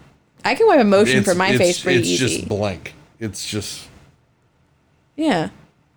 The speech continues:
Speaker 2: there's no
Speaker 1: I mean, I can wipe emotion from my face pretty easy.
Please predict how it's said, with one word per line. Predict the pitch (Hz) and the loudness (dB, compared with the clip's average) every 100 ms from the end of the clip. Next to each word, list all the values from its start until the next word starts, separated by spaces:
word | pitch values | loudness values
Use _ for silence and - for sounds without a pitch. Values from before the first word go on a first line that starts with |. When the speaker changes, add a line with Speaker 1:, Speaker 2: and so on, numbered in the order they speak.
| 110 | -8
Speaker 2:
there's | 120 107 | -6 -2
no | 120 117 113 107 101 - _ _ _ _ _ _ _ _ _ _ _ _ _ _ _ _ _ - | 0 2 2 0 -6 -14 _ _ _ _ _ _ _ _ _ _ _ _ _ _ _ _ _ 0
Speaker 1:
I | |
mean, | 254 254 | 2 2
I | 320 | 2
can | 453 | 2
wipe | 285 | 4
emotion | 247 208 220 240 214 | 4 4 2 2 -2
from | 185 | 0
my | 180 | 0
face | 180 175 | 2 0
pretty | 170 170 151 | -2 -6 -4
easy. | 160 160 113 - | -4 -6 -8 -12